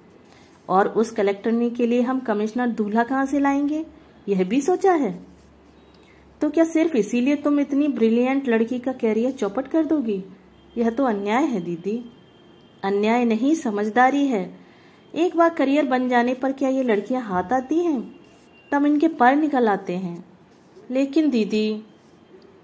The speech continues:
"अब लेक्चर ही झाड़ती रहोगी या उठोगी भी? सारा मूड चौपट कर दिया।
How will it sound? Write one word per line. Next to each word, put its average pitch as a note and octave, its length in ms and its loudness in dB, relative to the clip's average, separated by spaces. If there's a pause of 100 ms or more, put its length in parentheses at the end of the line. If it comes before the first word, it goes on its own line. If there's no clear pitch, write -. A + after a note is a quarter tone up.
(180)
"अब G#3 140 2
लेक्चर G3+ 400 2
ही B3+ 100 -2
झाड़ती A3+ 400 0
रहोगी C4 320 2
या D4 120 4
उठोगी B3+ 440 0
भी? G3 180 -4 (460)
सारा C4+ 240 4
मूड A#3+ 300 2
चौपट A3+ 380 -2
कर E3 240 -4
दिया। E3 280 -8